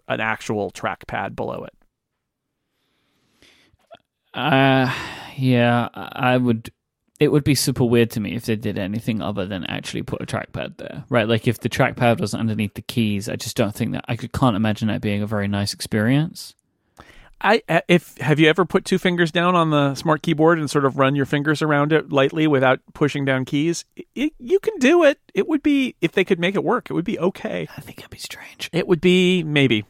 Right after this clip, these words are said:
Speaker 1: maybe. I, I have no evidence that that technology actually exists is the thing, other than that they did a patent a long time ago about it. So it would be a real surprise if they,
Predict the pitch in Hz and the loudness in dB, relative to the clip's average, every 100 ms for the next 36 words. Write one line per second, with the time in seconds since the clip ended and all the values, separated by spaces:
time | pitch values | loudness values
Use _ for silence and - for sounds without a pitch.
0 | _ - 143 120 101 113 _ - 196 - | _ -4 0 2 0 -6 _ 0 0 2
1 | 196 233 196 208 190 175 175 160 - 143 | 2 4 4 6 6 6 4 2 2 2
2 | 135 127 143 143 123 123 127 117 120 127 | 2 2 0 2 0 0 -2 -2 -2 -2
3 | 113 107 113 113 - 139 143 - 147 151 | -2 0 0 0 0 -2 -2 2 2 4
4 | 131 135 131 127 117 123 117 117 107 110 | 4 2 0 -2 0 0 2 0 0 -2
5 | - 131 131 127 131 131 131 143 143 143 | -2 -2 0 0 0 -2 -2 0 0 4
6 | 139 147 - 139 123 - - - 151 143 | 4 2 2 2 4 2 -6 2 2 4
7 | 143 135 131 - 120 117 92 87 - - | 4 6 4 2 -2 0 0 -2 -8 -8
8 | 120 - 104 101 | -8 -4 -2 -2